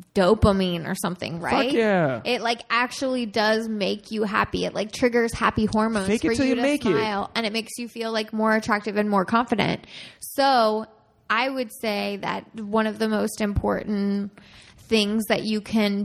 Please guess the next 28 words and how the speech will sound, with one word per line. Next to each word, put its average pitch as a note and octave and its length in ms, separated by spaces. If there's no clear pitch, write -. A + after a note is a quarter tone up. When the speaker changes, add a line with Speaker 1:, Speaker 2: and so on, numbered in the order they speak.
Speaker 1:
be G#3 300
when G#3+ 200
you're, G3+ 140
like, F#3+ 320
meeting G#3 400
someone G#3 360
new G3+ 200
or G3 200
walking G3 460
into, G3 560
you A3+ 140
know, F#3 120
walking G3+ 380
into G#3+ 220
a G3+ 80
room G3+ 380
is G#3 340
comfortable. G#3 800
You A3 120
know, A3 160
like, G3+ 160
happy, A3 640
confident. G#3 720
Confidence A3+ 580
is G#3 160
key, G3+ 440
obviously. G3 720
Like, G3+ 380